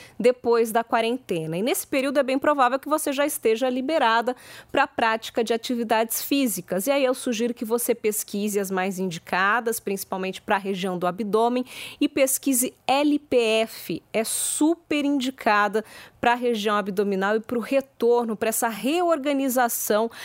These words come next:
até dos órgãos internos mesmo, pra que a sua barriga volte ao aspecto considerado normal. A diástase, que é essa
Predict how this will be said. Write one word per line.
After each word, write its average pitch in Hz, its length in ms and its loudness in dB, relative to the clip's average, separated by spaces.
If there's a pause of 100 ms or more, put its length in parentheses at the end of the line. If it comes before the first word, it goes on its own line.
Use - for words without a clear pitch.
(160)
até 247 260 0
dos 254 340 0
órgãos 202 640 0
internos 196 600 -2
mesmo, 220 460 0
pra 240 160 -2
que 240 260 -4 (280)
a 214 80 -4
sua 240 160 2
barriga 233 460 0
volte 226 640 0 (280)
ao 220 160 2
aspecto 214 720 -2
considerado 190 1000 -2
normal. 208 680 0 (180)
A 233 160 2
diástase, 208 920 0
que 175 140 -4
é 202 60 2
essa 202 400 0